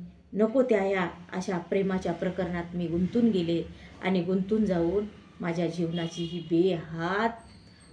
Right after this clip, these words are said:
हाल झाली. मी खूप शिकलेली, मेकॅनिकल काय इंजिनिअर, इंजिनिअरिंग झालं होतं तिचं आणि ती चांगल्या पगारानं नोकरी करू लागली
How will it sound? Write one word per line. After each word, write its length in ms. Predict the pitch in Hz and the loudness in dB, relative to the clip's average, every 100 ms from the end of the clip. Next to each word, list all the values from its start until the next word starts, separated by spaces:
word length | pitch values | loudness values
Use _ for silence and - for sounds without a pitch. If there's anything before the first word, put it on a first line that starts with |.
| - | -14
हाल 240 | 175 180 190 | -4 -2 -2
झाली. 360 | 175 160 165 175 - - - - | -4 -4 -8 -10 -18 -20 -20 0
मी 180 | 220 247 247 | 6 6 6
खूप 400 | 247 294 311 311 | 2 4 4 0
शिकलेली, 760 | - - 220 233 214 220 208 196 - - | -4 -2 2 2 2 2 2 0 -8 -8
मेकॅनिकल 840 | 190 196 214 208 202 - - 190 185 | -2 0 2 2 0 -4 -2 0 0
काय 280 | - 180 175 | -2 -4 -2
इंजिनिअर, 600 | 185 190 202 214 233 247 247 - - | 0 4 6 8 6 4 0 -10 -8
इंजिनिअरिंग 640 | 196 208 247 269 269 277 | -4 2 2 4 0 -2
झालं 240 | 226 185 196 | -2 2 4
होतं 220 | 190 185 | 2 -2
तिचं 320 | 180 180 175 170 - - - - - | -6 -4 -4 -4 -8 -18 -20 -20 -6
आणि 220 | 196 196 | 0 0
ती 160 | 196 190 | 0 -4
चांगल्या 380 | 190 180 185 175 | -2 0 0 -2
पगारानं 520 | 180 180 175 180 175 | -2 0 0 0 -2
नोकरी 320 | 175 175 170 | -2 -4 -6
करू 220 | 165 175 | -4 -2
लागली 400 | 165 165 170 180 | -2 -2 -2 -4